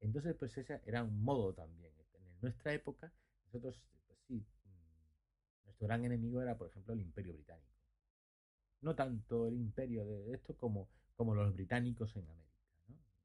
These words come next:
Yo, como además los británicos eran bastante conscientes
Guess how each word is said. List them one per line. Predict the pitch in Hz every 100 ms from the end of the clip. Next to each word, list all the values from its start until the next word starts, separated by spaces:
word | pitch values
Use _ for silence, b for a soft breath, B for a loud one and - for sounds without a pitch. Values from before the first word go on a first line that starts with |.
| _ _ _ _
Yo, | 104
como | 85 78
además | 71 87 107
los | 82
británicos | 78 80 98 98 85
eran | 92 92 87
bastante | 80 - 95 87
conscientes | - 92 - 107 98 82